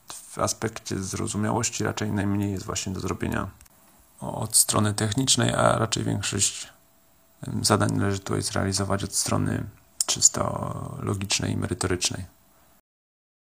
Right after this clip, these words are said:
Solidność strony, czyli ostatnia płaszczyzna, mówi generalnie o tym, że strona powinna <laughs> zostać przygotowana solidnie, czyli powinna zostać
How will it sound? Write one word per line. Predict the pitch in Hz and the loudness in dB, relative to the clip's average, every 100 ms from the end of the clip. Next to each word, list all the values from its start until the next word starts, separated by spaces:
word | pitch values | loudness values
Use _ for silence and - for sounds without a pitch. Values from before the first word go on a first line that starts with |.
| _ _ _ _ _ _ _ | _ _ _ _ _ _ _
Solidność | - - 120 117 120 113 - | 0 2 4 2 2 2 4
strony, | - 113 110 123 120 - - _ _ - - - 120 | 4 2 2 0 -2 -8 -18 _ _ -20 -20 -20 -6
czyli | - - - - - - - - | -4 -2 -2 -2 -2 -4 -6 -4
ostatnia | - - 117 110 | -2 -2 -2 -4
płaszczyzna, | - - - 117 110 110 - - - - _ _ _ _ | -2 -2 -2 -2 0 0 -2 -16 -20 -20 _ _ _ _
mówi | 67 67 64 | -4 -2 0
generalnie | 62 62 62 | 2 2 2
o | 62 | 0
tym, | 123 85 | 0 0
że | - - - | 2 2 0
strona | - 120 117 | 0 0 0
powinna | - 110 113 113 123 - - | 0 0 0 0 -2 -6 -6
<laughs> | - 127 117 | -12 -12 -8
zostać | 104 107 - 101 | -4 -4 -4 -6
przygotowana | - 104 107 104 101 | -4 -2 2 4 4
solidnie, | - 113 104 98 95 | 4 4 2 2 -2
czyli | 98 110 104 | -2 -4 -4
powinna | - 117 110 107 | -4 -2 0 0
zostać | 113 110 104 - | -2 -2 -4 -6